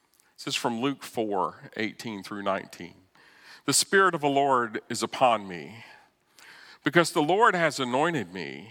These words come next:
He has sent me to preach good news to the poor,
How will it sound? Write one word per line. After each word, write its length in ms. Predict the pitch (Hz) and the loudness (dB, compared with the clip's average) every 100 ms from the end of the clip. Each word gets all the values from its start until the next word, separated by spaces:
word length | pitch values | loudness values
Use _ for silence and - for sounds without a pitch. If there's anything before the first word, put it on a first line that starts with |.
| - | 0
He 60 | |
has 160 | 165 156 | 2 2
sent 400 | - - 208 151 | -2 0 0 0
me 140 | 143 | -2
to 100 | 117 | 0
preach 480 | 110 - 170 147 - | -2 -2 -4 -2 -2
good 180 | 165 147 | -2 -2
news 320 | 156 185 180 | -2 -2 -2
to 100 | - | -4
the 100 | 160 | -4
poor, 520 | 156 151 120 92 - | -4 -4 -4 -6 -14